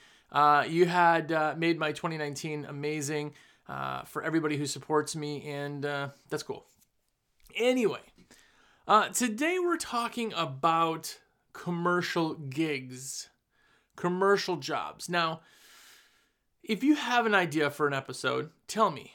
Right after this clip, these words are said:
I get ideas all the time. Uh, we'll put 'em into the, kinda like the queue to kinda figure out how to do an episode. But this one was brought up to me, and I did an episode sort of on this a while ago, and I wanna retouch on it because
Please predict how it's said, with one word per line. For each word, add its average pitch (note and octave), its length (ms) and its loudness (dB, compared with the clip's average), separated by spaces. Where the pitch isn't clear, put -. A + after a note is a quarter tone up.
I F3 100 -4
get G3+ 140 2
ideas F#3 380 2
all E3 280 4
the E3+ 60 2
time. D3+ 600 -2
Uh, C#3+ 340 -4
we'll C#3+ 120 -8
put F3 200 -2
'em E3 80 -2
into D#3+ 160 -4
the, D3 80 0
kinda D#3 240 -4
like C#3 200 -8
the C3+ 100 -14
queue G3 460 0
to F3 100 -6
kinda E3 260 0
figure D#3 320 -2
out D3 120 -2
how D3 120 -4
to C3+ 120 -6
do C3 120 -10
an B2+ 100 -10
episode. F3 540 -4
But G#3 120 -6
this D#4 180 -6
one A3+ 120 -4
was A#3 120 -4
brought F3+ 240 0
up E3+ 140 -2
to F3 100 -12
me, E3+ 80 -4
and D#3+ 100 -6
I D3+ 80 -6
did D#3 240 -6
an C#4 140 -2
episode D#3+ 560 0
sort C4 420 0
of A#3 100 0
on G3 280 4
this G3 200 4
a E3 120 -6
while D#3+ 400 2
ago, D#3 440 4
and D3 140 -4
I C#3+ 60 0
wanna F3+ 340 -2
retouch F3+ 560 -4
on B2 120 -2
it - 100 -16
because E3+ 800 -4